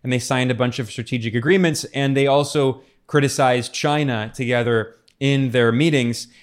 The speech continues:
I actually wrote an article analyzing that situation over at geopolitical economy dot com. It's titled, "U S woos India's far-right P M Modi to help wage new Cold War on China."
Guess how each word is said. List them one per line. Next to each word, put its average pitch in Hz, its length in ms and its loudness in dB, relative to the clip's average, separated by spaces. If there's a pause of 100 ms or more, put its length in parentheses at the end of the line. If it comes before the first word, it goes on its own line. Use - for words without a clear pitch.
(140)
I 135 120 4
actually 165 240 2
wrote 151 500 2
an 131 80 -4
article 147 600 4
analyzing 135 600 2
that 147 240 2
situation 127 840 -2
over 131 260 0
at 123 60 -4
geopolitical 123 640 -4
economy 120 340 -4
dot 110 140 0
com. 127 240 -4
It's 113 120 -6
titled, 120 360 0 (320)
"U 165 220 2
S 175 180 4
woos 156 400 4
India's 147 800 0 (160)
far-right 147 800 2
P 139 220 -2
M 135 340 0
Modi 170 460 2
to 151 120 -2
help 131 260 0
wage 127 440 0
new 123 200 0
Cold 123 280 -2
War 117 440 0
on 107 140 -4
China." 135 540 -2